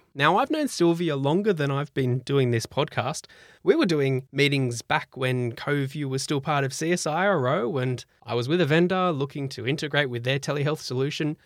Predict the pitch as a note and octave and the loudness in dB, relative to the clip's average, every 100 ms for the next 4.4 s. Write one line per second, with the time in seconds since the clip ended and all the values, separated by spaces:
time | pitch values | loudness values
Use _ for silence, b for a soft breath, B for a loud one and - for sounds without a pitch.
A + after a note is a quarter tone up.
0 | b b C3+ A#2+ C#3 C#3 A#2+ A2+ A#2 G#2 | b b -4 -2 -2 -2 -4 -2 -2 -2
1 | F#2+ C3+ D3+ D3+ C#3+ C3 D3+ D3 D3+ D3+ | -2 -2 0 0 -2 -2 0 2 2 -2
2 | B B - A#2+ F#3+ - F3 F#3 C3+ A#2 | B B -6 2 2 4 4 6 4 0
3 | - D#3 C3+ F3 - B2 D3+ C#3+ B2+ A#2+ | -2 -4 -2 -4 -2 -2 -2 -2 -2 -2
4 | D3+ D#3 A#2 A2+ | -4 -4 -4 -4